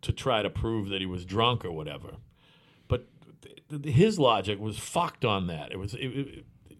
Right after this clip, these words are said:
there, maybe there had to be some other ulterior motive, but that was the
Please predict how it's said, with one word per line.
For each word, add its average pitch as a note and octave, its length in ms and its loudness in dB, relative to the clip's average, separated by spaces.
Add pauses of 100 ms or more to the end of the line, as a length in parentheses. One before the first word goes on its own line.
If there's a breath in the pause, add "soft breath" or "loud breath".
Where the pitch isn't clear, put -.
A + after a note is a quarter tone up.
(140)
there, E3+ 120 -2
maybe G#3 300 6
there D#3+ 180 6
had D#3 180 6
to D#3+ 60 2
be C3 120 0
some B2+ 220 -2
other B2 200 2
ulterior A2 460 0
motive, B2 320 4
but G#2 100 -2
that E3 180 2
was C3 200 2
the A2 300 0